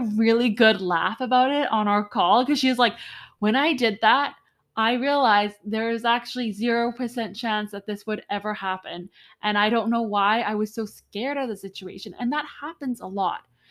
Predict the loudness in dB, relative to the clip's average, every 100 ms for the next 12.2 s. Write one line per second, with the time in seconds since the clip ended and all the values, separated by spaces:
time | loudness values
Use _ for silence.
0 | _ -10 -6 -4 -4 -4 -4 -4 -4 -8
1 | -6 -4 -4 -6 -6 -8 -8 -6 -4 -4
2 | -6 -8 -8 -12 -12 -12 -16 -16 -20 _
3 | -20 _ -4 -4 -2 -2 -2 0 0 0
4 | -4 -6 -6 -6 -4 -6 -8 _ -18 -10
5 | -8 -4 -4 -4 -6 -6 -4 -2 -2 0
6 | -2 -4 -10 -10 -8 -2 0 0 -2 -6
7 | _ _ _ -8 -8 -4 -6 -4 -10 -8
8 | -4 -2 -2 -4 -4 -4 -2 0 -2 -2
9 | -6 -8 -4 -2 -2 -2 -6 -12 _ 0
10 | 2 2 0 0 -2 -4 -4 -2 -4 -6
11 | -12 -12 -14 -16 -20 _ _ -20 -6 -2
12 | 0 -2